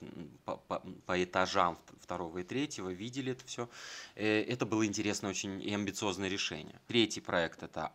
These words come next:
Южная Африка. Это сильно меня изменило, и когда я стоял на, а, скале, на мысе Доброй Надежды,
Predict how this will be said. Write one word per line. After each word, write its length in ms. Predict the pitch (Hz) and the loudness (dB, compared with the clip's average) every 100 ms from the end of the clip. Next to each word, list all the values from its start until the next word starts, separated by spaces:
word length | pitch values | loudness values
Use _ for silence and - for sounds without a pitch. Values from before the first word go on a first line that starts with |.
| _ | _
Южная 420 | 90 78 82 78 | -6 -4 -4 -2
Африка. 720 | - 107 160 160 180 190 196 - | -2 0 -2 0 -2 -2 -8 -8
Это 200 | 110 - | -8 -4
сильно 340 | - 131 127 | 0 0 2
меня 300 | 123 123 117 113 | 0 -2 -2 -2
изменило, 520 | 110 117 120 139 139 | -2 -2 0 0 -2
и 20 | |
когда 320 | - 98 95 | -6 0 2
я 60 | 90 | 2
стоял 320 | - 92 95 | 2 2 2
на, 440 | 92 90 87 87 - | 2 -2 -2 -6 -10
а, 360 | 85 87 87 87 | -10 -8 -8 -10
скале, 520 | - 92 90 98 104 110 | -6 -4 -2 0 -2 -4
на 100 | 92 | -6
мысе 260 | 95 - | -4 -6
Доброй 260 | 92 85 85 | -6 -6 -6
Надежды, 540 | 87 87 107 123 117 | -8 -4 -2 -2 -6